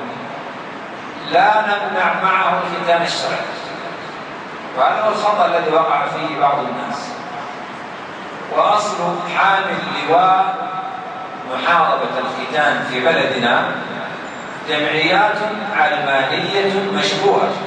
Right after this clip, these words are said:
وانخدع بها بعض الإسلاميين الكبار، فساروا سيرها في هذا الأمر،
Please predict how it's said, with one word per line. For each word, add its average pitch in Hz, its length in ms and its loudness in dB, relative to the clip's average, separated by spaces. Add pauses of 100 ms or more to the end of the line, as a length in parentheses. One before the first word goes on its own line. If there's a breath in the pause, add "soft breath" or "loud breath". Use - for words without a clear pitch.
(2000)
وانخدع 196 960 4 (100)
بها 135 640 4 (180)
بعض - 220 4 (140)
الإسلاميين 151 840 -4
الكبار، 202 500 2 (1400)
فساروا 151 760 4
سيرها 202 840 4
في 160 120 0
هذا 160 180 4
الأمر، 160 360 0